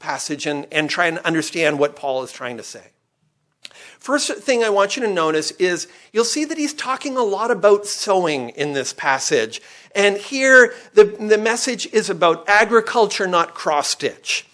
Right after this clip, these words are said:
He's talking about seeds and, uh, and, and what people in an agrarian society would have been very familiar with. Uh, so, uh, he, here,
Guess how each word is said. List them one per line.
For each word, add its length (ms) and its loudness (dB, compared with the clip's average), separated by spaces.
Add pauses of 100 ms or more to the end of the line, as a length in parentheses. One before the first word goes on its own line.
(140)
He's 220 -12
talking 380 -6
about 260 -2
seeds 720 -8 (320)
and, 400 2 (200)
uh, 340 2 (100)
and, 320 2
and 260 0
what 400 4 (280)
people 420 2
in 180 -2
an 140 0
agrarian 520 4
society 520 -2
would 160 -4
have 80 -2
been 180 -4
very 300 2
familiar 520 -2
with. 380 -8 (420)
Uh, 120 -10
so, 340 2 (280)
uh, 100 -2 (200)
he, 320 -16
here, 460 2